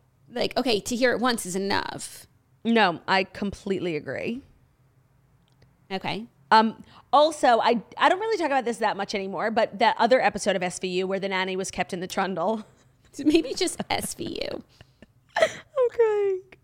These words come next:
Speaker 2: Um, hold on, let me
Speaker 1: There
Speaker 2: keep
Speaker 1: was, no,
Speaker 2: reading.
Speaker 1: you know what? I have to be the one to, to determine because I'm the one who listens to him.
Speaker 2: Oh,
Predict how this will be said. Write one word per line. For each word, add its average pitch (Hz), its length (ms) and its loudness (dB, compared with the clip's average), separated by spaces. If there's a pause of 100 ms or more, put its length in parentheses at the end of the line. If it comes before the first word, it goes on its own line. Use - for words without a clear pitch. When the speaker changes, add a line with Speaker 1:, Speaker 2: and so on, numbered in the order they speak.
(680)
Speaker 2:
Um, 254 640 6 (840)
hold 214 260 2
on, 175 80 -2
let 175 80 -6
me 175 60 0
Speaker 1:
There 262 100 6
Speaker 2:
keep 277 240 4
Speaker 1:
was, 233 60 -2
no, 233 200 4
Speaker 2:
reading. - 160 -2
Speaker 1:
you 262 80 0
know 254 120 4
what? 311 280 6
I 240 200 6
have 240 160 2
to 208 80 -8
be 202 100 -2
the 185 100 0
one 185 200 -4
to, 190 140 -2
to - 360 -4 (200)
determine 185 520 -2
because 202 260 -6
I'm 175 160 -4
the 180 80 -2
one 175 140 -2
who 185 80 0
listens - 480 -8
to - 120 -8
him. - 380 -12 (520)
Speaker 2:
Oh, 247 320 4